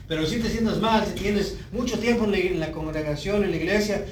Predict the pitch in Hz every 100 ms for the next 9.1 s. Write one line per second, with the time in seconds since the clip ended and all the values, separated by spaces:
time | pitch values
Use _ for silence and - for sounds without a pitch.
0 | - 170 151 147 165 190 185 170 160 160
1 | 151 135 151 151 127 139 156 - 139 127
2 | 123 113 110 113 107 - 113 110 110 -
3 | - - - - - - 151 151 151 147
4 | 131 120 127 120 113 110 - - - -
5 | 214 208 180 170 165 147 - 143 - 127
6 | - - - - - - - - 151 151
7 | - - 160 196 190 180 151 165 170 143
8 | - - 185 196 190 190 208 202 170 -